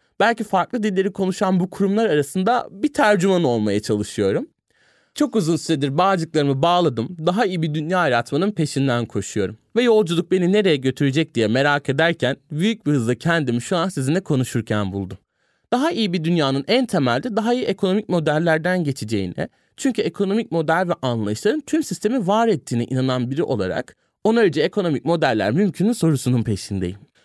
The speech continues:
İnovasyonun, etki tasarımının, merkezsiz yeni dönemi anlamanın ve toplumsal kırılımların bu hikayenin bir parçası olduğunu düşünüyorum. Peki ya sürdürmek artık yetmiyor olabilir mi? Bugünün en seksi, neredeyse her kelimeyle tamamlanabilen sürdürülebilirlik kelimesi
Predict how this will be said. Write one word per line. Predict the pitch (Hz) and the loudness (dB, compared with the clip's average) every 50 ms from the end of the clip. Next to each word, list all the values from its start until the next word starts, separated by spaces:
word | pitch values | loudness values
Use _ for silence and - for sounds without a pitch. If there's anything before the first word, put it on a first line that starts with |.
| _ _ | _ _
İnovasyonun, | - 175 185 180 170 160 160 160 - - 165 147 131 127 127 143 | 0 2 2 2 2 2 0 -2 -2 -2 0 0 0 -2 -2 -2
etki | - 135 143 - - 196 | -4 -4 -2 -2 -4 -2
tasarımının, | - 185 160 - - 139 123 117 107 101 92 - - | 0 0 0 0 0 0 0 0 0 -2 -4 -6 -4
merkezsiz | - 135 139 151 151 - 208 196 - - 233 190 | -2 0 0 0 -2 -2 -4 -4 -2 -2 0 0
yeni | 175 185 202 214 185 | 2 2 2 2 2
dönemi | 208 185 175 135 123 123 - | 2 2 2 2 0 0 -2
anlamanın | - 120 110 110 104 101 98 98 95 127 208 - - | -2 -2 0 0 0 0 -2 -4 -4 -6 -6 -2 -2
ve | 185 190 | -2 0
toplumsal | - 190 - - 202 196 - 269 311 285 | 0 -2 0 0 -4 -2 0 -2 -2 -2
kırılımların | - - 180 175 180 170 156 156 135 139 190 240 285 - _ _ - | -2 -4 -2 0 0 2 2 0 2 0 0 0 -2 -6 _ _ 0
bu | 233 | 0
hikayenin | 226 185 - - 185 160 131 139 147 156 | 0 0 0 -2 0 0 0 -2 -2 -2
bir | 175 | -4
parçası | - - 175 160 151 - - 143 - - 127 | -4 -2 -2 -2 -2 0 -2 -4 -2 0 0
olduğunu | 113 113 104 101 107 101 101 101 101 | 0 0 0 -2 -2 -2 -2 -4 -6
düşünüyorum. | 107 - - 107 104 101 107 110 - - _ _ _ _ _ _ _ _ _ _ _ _ | -8 -10 -8 -6 -6 -4 -6 -6 -10 -14 _ _ _ _ _ _ _ _ _ _ _ _
Peki | - 269 277 - - 240 | -4 -4 -4 -2 -2 0
ya | 233 214 196 190 - - _ | 2 2 2 2 0 -4 _
sürdürmek | - - - 190 170 151 202 214 247 302 277 - - | -12 -2 0 0 2 2 2 2 2 0 0 -2 -2
artık | 214 240 233 - 226 - - | -2 -2 -2 -4 -6 -2 0
yetmiyor | 135 143 160 - - 220 196 156 131 | 0 0 0 0 0 2 2 4 2
olabilir | 120 117 127 123 123 117 117 135 160 202 | 2 2 0 0 -2 -2 -2 -2 0 0
mi? | 170 101 90 110 160 - _ _ _ _ _ _ _ _ - | -2 -2 -2 -6 -8 -12 _ _ _ _ _ _ _ _ -2
Bugünün | 247 220 220 262 247 247 247 - - | -2 0 2 2 2 2 0 0 0
en | 214 226 233 | 0 0 0
seksi, | 226 - 185 147 - - - 117 104 135 156 | 0 0 -2 -2 -2 -4 -4 -4 -4 -2 -2
neredeyse | 190 214 220 214 196 202 - 185 | -2 -2 0 0 -2 -2 -2 -4
her | 156 - 202 226 277 269 | -4 -2 -2 -2 -2 -2
kelimeyle | - - 214 196 185 185 185 175 170 170 | -2 -2 0 0 0 0 0 0 -2 -2
tamamlanabilen | - 165 175 170 160 156 160 156 147 165 151 143 160 151 139 131 | -2 -2 0 0 0 0 0 0 2 0 0 0 0 0 0 0
sürdürülebilirlik | 135 - - - 175 165 139 151 170 170 196 190 175 196 202 208 254 269 - | -2 -4 -2 0 0 2 2 0 0 0 0 0 0 0 0 0 -2 -4 -4
kelimesi | - - 135 117 110 107 92 - - 208 269 | -4 -2 -2 0 0 -2 -4 -4 -4 -4 -4